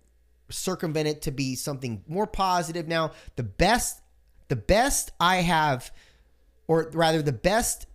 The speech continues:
thing I can hope for is give her a good workout and help her to feel better on her own when she leaves because of whatever she went through and, uh, whatever endorphins it did end up secreting, et cetera, that made her have a better sense of well-being.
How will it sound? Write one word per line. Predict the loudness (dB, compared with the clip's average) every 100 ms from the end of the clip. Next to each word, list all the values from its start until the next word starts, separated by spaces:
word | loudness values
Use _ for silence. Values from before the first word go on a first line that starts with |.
| -4
thing | -2 0
I | 0
can | 0
hope | 0 -2 0
for | 0 2
is | 0 -2
give | 0 2 2
her | 0 2
a | 2 0 -6 _
good | 0 2
workout | 2 0 2 2 0 -4 -16 _ -20 _ -10
and | -2 0
help | 0 -2 0 0
her | 0
to |
feel | -2 -2 -2
better | -2 0 0
on | 0
her | -2 -6 0
own | 2 4 2 2
when | 0 -2
she | -4 -4
leaves | -2 -2 -2 -6
because | -6 -2 0 0
of | 0 0 0 -8 -20 -20 -20 -20 -20 -20 _
whatever | -14 -4 2 4 4 2 0
she | 0 -2
went | -2 -2
through | 2 2 2
and, | 2
uh, | 0
whatever | -2 -2 -2 -2 -2
endorphins | -2 0 0 0 -4
it | -4 -2
did | 0 2
end | 2 2
up | -2 -4 -10
secreting, | -8 -8 -6 -4 -2 -2
et | -4 -4
cetera, | 0 0 0
that | 0
made | 0 2
her | 2
have | 0
a | -2
better | -2 -2 -2
sense | -4 -6 -6
of | -2
well-being. | 0 2 2 2 2 2 0